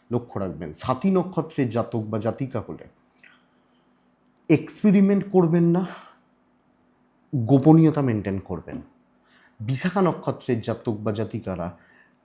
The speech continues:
টার্গেট সেট করা উচিত, ধীর স্থির থাকা উচিত এবং অনেক বেশি ডিপ থটটা জরুরি, ডিপলি ভেবে কাজগুলো করাটা জরুরি। তো এটাই তুলা রাশি মে মাসের রাশিফল। আমি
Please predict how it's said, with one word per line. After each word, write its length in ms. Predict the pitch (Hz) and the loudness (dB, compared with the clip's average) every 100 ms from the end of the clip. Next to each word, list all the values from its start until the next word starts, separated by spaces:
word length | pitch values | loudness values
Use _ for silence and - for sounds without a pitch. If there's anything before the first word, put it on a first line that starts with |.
| - | 4
টার্গেট 440 | 123 135 139 196 - - | 4 4 4 2 0 -2
সেট 180 | 165 170 160 | -2 0 0
করা 160 | 151 143 127 | 2 2 -2
উচিত, 260 | - 165 - 127 110 | -4 -4 -6 -10 0
ধীর 220 | 135 185 180 - | 4 4 2 -2
স্থির 220 | 165 143 - | 0 0 0
থাকা 240 | 120 - 117 123 | -4 2 2 2
উচিত 240 | 120 180 175 - - - - 139 | 0 -4 -6 -14 -20 -16 2 6
এবং 200 | 170 135 120 139 156 - _ _ 131 | 6 6 6 2 0 -8 _ _ 4
অনেক 160 | 170 165 139 | 4 4 2
বেশি 200 | 175 185 120 107 | 2 2 0 2
ডিপ 160 | 160 - - - | 2 2 -8 -14
থটটা 480 | - 175 - - 156 113 | 4 4 4 -4 -2 0
জরুরি, 340 | 104 90 80 82 107 | -2 -4 -8 -10 -2
ডিপলি 320 | 170 180 175 175 110 | 0 0 -2 -2 -2
ভেবে 220 | 127 160 160 | 0 0 0
কাজগুলো 340 | 113 - 107 98 | -2 -2 -6 -6
করাটা 280 | 98 92 95 98 | -6 -8 -10 -14
জরুরি। 280 | 85 69 76 _ _ _ | -16 -18 -20 _ _ _
তো 60 | 165 - 160 | -4 0 2
এটাই 260 | 196 151 151 | 4 2 0
তুলা 200 | 151 156 160 | -2 0 0
রাশি 300 | 165 185 202 - _ _ _ _ _ _ _ _ _ _ 107 | -2 -4 -10 -10 _ _ _ _ _ _ _ _ _ _ -2
মে 160 | 113 160 | 0 2
মাসের 240 | 165 175 160 | 0 -2 -2
রাশিফল। 360 | 156 165 170 170 - | -4 -4 -6 -6 -4
আমি 140 | 120 | -2